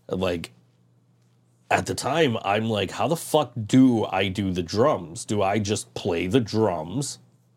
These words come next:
John, should New York buy some tanks? <laughs> I'm pretty sure New York has some tanks.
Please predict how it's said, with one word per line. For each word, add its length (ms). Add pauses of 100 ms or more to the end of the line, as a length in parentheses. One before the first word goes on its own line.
(920)
John, 280
should 200
New 100
York 380
buy 180
some 240
tanks? 560 (4000)
<laughs> 60 (880)
I'm 120
pretty 180
sure 140
New 120
York 240
has 260
some 160
tanks. 440